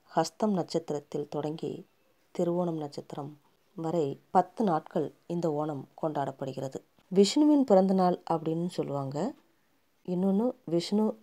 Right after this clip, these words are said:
வாமனராக அவதாரம் எடுத்த நாளும் இந்த நாள் தான். பெரிய கதையே இருக்கு.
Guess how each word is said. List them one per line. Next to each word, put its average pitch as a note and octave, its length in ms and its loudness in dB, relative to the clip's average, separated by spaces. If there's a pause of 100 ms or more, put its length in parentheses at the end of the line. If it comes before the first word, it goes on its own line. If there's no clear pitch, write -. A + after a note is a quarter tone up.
(140)
வாமனராக F#3+ 720 4
அவதாரம் F3 520 2
எடுத்த E3 280 -4
நாளும் D#3 500 -6
இந்த E3+ 220 -4
நாள் C#3+ 280 -4
தான். D3 160 -8 (280)
பெரிய G#3 320 2
கதையே F3 420 4
இருக்கு. F3 480 -4